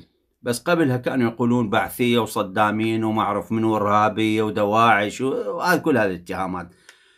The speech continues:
لكي إذا مسكوا أحدا يذهبوا به إلى المحكمة لديهم التهمة جاهزة، دا-، داعشي، صدامي، بعثي، ما أعرف منو،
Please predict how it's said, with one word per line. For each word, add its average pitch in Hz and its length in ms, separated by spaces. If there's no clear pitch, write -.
لكي 151 360
إذا 143 160
مسكوا 156 480
أحدا 101 340
يذهبوا 110 400
به 110 220
إلى 98 120
المحكمة 107 680
لديهم 131 480
التهمة 101 360
جاهزة، 85 500
دا-، - 400
داعشي، 104 800
صدامي، 113 880
بعثي، 107 560
ما 104 100
أعرف - 320
منو، 110 800